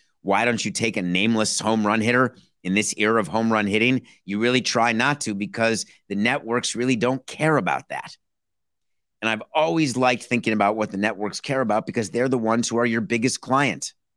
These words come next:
So you work with the network to see who they want.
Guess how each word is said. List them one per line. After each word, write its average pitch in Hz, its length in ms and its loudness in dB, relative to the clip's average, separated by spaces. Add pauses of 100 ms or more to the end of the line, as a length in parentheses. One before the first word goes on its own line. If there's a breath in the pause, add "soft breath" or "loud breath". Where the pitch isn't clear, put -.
(760)
So - 120 -4
you 120 160 4
work 135 380 2
with 143 100 -2
the - 80 -2
network 117 460 0
to - 100 -8
see 123 200 0
who 113 160 2
they 107 160 2
want. 85 480 -2